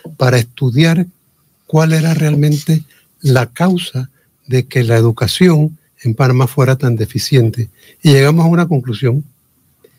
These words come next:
y es que lo que tenemos es que cambiar al Ministerio de Educación. Tiene que desaparecer el ministerio y se tiene que crear una autoridad educativa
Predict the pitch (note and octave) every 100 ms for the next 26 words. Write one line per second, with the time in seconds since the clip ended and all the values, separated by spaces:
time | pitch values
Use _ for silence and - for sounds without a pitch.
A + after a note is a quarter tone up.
0 | _ _ - C3+ C#3 C#3+ D#3 D#3 D#3+ _
1 | _ _ - - C3+ B2+ B2 A#2 A#2+ C3+
2 | C#3 C#3+ D#3+ B2 A2+ A#2 B2+ - _ _
3 | _ _ _ _ _ - A#2 A2 G#2 E3
4 | F3 C3 A2 - F2+ G#2 - _ _ _
5 | _ _ _ _ _ - C3+ C#3 C3+ C3+
6 | A#2 A#2 G#2+ A#2+ A2 F3 F#3 D3+ A#2 -
7 | C#3+ C3 D#3 D#3+ - A#2+ C#3+ D3 C#3+ B2
8 | C3+ C3+ D3 C#3+ - A#2 A#2 C#3 E3 -
9 | - _ _ - C#3+ A#2+ G#2+ A2 F3 D3
10 | C#3+